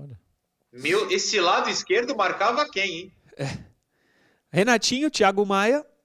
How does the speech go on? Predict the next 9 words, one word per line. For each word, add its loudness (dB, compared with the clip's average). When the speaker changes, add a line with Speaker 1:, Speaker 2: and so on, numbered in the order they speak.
Speaker 2:
Bruno -2
Henrique, -2
Vitor 0
Bueno 0
e -8
Copete, 0
Kaique -2
no -4
ataque. -4